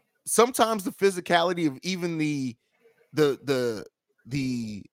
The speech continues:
collegiate game got to her. And I worry about when she <laughs> deals with some of these tougher guards in the W N B A, how, how long that adjustment period is gonna take. Uh, but I think at, at, at top upside,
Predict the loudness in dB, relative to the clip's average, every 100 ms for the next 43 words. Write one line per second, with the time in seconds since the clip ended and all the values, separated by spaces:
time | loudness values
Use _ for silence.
0 | _ _ _ _ _ -2 0 2 2 0
1 | -4 0 0 0 -2 -2 -4 -8 -6 0
2 | 2 4 4 2 4 4 2 0 -4 -8
3 | 0 0 0 -6 -2 -2 -2 -6 -6 -2
4 | -2 -2 0 4 4 2 -2 -2 0 0
5 | 0 -4 0 2 2 0 -10 -20 4 6
6 | 6 2 2 2 4 4 2 2 0 0
7 | -4 0 0 0 -2 0 2 2 2 -10
8 | -20 2 4 6 4 2 -2 -2 -2 0
9 | 0 0 -2 -6 -2 0 2 4 2 4
10 | 2 4 0